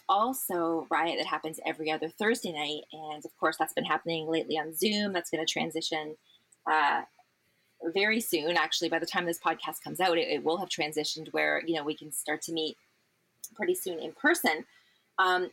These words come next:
but Larry, your role has, has primarily been on the Sunday morning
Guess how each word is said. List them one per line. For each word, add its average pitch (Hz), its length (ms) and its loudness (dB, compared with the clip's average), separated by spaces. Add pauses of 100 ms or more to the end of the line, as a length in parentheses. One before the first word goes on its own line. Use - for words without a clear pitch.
(100)
but 190 140 0
Larry, 202 300 2
your 247 300 2
role 175 320 2
has, 165 260 -2
has 170 200 -10
primarily 175 480 0
been 160 200 -2
on 156 140 0
the 160 80 -4
Sunday 165 480 0
morning 151 720 -4